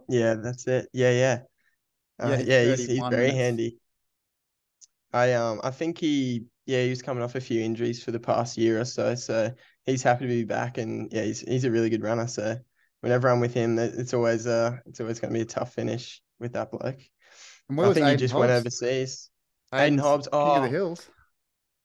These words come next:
Speaker 1: Yeah, yeah, he, he's had a few bouts of sickness recently, I think.
Speaker 2: Mm.
Speaker 1: Um, it would have been that week. Uh, I think he got, got the flu or something like that. Um, so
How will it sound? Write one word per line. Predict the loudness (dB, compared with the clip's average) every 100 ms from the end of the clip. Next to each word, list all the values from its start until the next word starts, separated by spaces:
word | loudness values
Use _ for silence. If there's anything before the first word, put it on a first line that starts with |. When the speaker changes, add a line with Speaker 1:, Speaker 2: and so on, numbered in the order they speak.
| _ _ -4
Speaker 1:
Yeah, | 2 4 4
yeah, | 2
he, | 0 -2 -2 -4
he's | -8 -8 -2
had | -2
a |
few | 0 -2
bouts | 0 0 -2 -4
of | -8
sickness | -8 -6 -6 -4 -6 -4
recently, | -6 -2 -2 -2
I |
think. | -4 -4 -4 -4
Speaker 2:
Mm. | -4
Speaker 1:
Um, | -2 0 -2 -4 -10 _ _ _
it | -2
would | 2
have | 4
been | 4 2 2 0 -4 -12 -14
that | -2 0 2 0
week. | -2 0 -2 -4 -14 -20 -16 -10
Uh, | -8 -6
I | -8
think | -6 -4
he | 0
got, | 2 2 0 -6
got | -4
the | -4
flu | -4 0 2
or | 2
something | 0 -2 0
like | 0 0
that. | -2 -2 -8 _
Um, | -4 0 0
so | -2 -2 0 0